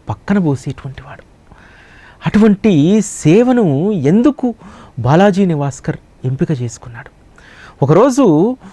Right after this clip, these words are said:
తను మొత్తం శుభ్రం చేసిన తర్వాత కూడా మరుసటి రోజు ఆ రోడ్లన్నీ కూడా అశుద్ధంతో నిండిపోయి ఉండేటువంటివి, మలమూత్రాలకు సంబంధించినటువంటి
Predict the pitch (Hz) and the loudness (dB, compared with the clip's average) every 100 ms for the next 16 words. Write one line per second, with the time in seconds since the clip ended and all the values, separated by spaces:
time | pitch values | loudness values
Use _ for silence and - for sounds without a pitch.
0 | - - 185 190 156 151 - - 302 214 | -20 -2 2 2 2 -2 -2 0 0 0
1 | 175 240 247 - 214 214 180 151 156 151 | 2 2 0 -2 -2 -2 -2 -2 -2 -2
2 | 143 117 104 165 - - - - - 113 | -6 -6 -6 -8 -14 -20 -20 -20 -8 0
3 | 135 262 262 339 311 277 233 240 175 135 | 2 2 2 2 4 4 4 2 0 0
4 | 226 - - - 190 175 208 220 285 294 | -4 -8 -18 -2 2 4 4 2 0 0
5 | 302 330 - 269 233 165 214 160 - 262 | 2 2 2 2 2 2 2 0 0 0
6 | 202 262 247 240 196 196 202 190 180 170 | 2 2 2 0 0 -2 -2 0 0 0
7 | 165 156 156 156 147 127 165 214 220 214 | -2 -4 0 0 0 0 0 0 0 0
8 | 190 175 165 165 156 151 156 160 | 0 -4 -4 -4 -4 -4 -4 -4